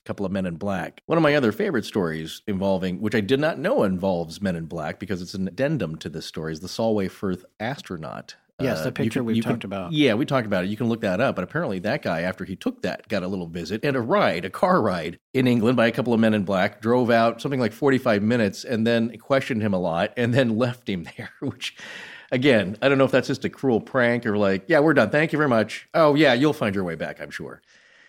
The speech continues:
Speaker 2: Well, they seem to be confused about the pleasantries and the
Speaker 1: Yeah.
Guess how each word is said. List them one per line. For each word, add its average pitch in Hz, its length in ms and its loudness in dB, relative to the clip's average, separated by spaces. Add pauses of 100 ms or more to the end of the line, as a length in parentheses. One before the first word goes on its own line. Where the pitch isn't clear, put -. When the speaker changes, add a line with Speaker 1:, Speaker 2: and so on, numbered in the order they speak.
Speaker 2:
Well, 170 160 2
they 185 100 4
seem 208 240 2
to 202 120 0
be 175 120 2
confused 147 460 0
about 110 640 0
the 117 200 -2
pleasantries 107 720 -4
and 95 240 -8
the 92 80 -6
Speaker 1:
Yeah. 98 260 -2